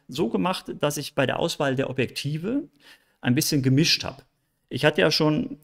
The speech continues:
vorhin mal erwähnt, dass die dreiundzwanzig Millimeter bei Fujifilm, also eine fünfunddreißig Millimeter Kleinbildbrennweite, äh, sind quasi mein Lieblingsobjektiv und auch meine meistgenutzte Brennweite.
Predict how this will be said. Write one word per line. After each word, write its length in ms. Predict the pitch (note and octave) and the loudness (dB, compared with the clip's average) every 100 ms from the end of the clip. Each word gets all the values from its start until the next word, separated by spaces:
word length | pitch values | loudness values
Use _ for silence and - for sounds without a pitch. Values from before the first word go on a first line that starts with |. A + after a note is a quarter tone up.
| - | -12
vorhin 280 | - C3+ E3+ | -2 2 2
mal 180 | F#3 - | 2 0
erwähnt, 480 | C#3 C3+ D3+ E3 - | 0 2 0 0 -2
dass 160 | C3 | -2
die 140 | - B2+ | -4 -2
dreiundzwanzig 720 | A#2 C3+ D3+ C3+ A#2+ B2 C3 | 2 2 0 -2 -2 -2 0
Millimeter 600 | A#2+ A2 A2 D#3+ F#3+ G3 | 0 2 0 0 -2 -2
bei 240 | E3+ C3+ | -2 -4
Fujifilm, 680 | B2 F3 - - E3 F#3 F#3 - | -4 -6 -6 -2 -2 0 -4 -6
also 220 | B2 B2 | -8 -6
eine 100 | A#2 | -6
fünfunddreißig 640 | - C3+ C3 A#2+ A#2 A#2+ | -4 -2 -2 0 -2 -4
Millimeter 460 | A#2 A2+ A#2+ B2 A#2 | -4 -2 -2 -2 -4
Kleinbildbrennweite, 920 | A#2+ B2+ D#3 - C#3 C#3 C3 C#3+ D#3 - - - - - | -2 -2 -4 -4 -2 0 2 2 0 -2 -12 -16 -14 -2
äh, 260 | A#2+ B2+ B2+ - - E3 E3+ | 4 4 2 -8 -12 -8 -6
sind 300 | C3 F3+ G#3 | 4 4 6
quasi 200 | E3 D3 | 4 6
mein 140 | C3 | 6
Lieblingsobjektiv 800 | D#3 A3 G3+ - - E3+ - F#3+ | 4 2 0 0 0 -2 -4 -6
und 80 | D#3 | -2
auch 100 | C3 | 0
meine 220 | D3 C#3 | 2 4
meistgenutzte 720 | A#2+ D#3+ - C3+ D#3 - - | 4 2 0 2 2 0 -4
Brennweite. 600 | G#2 G#2 G#2 F#2+ A2+ F#3+ | -4 -2 0 2 2 0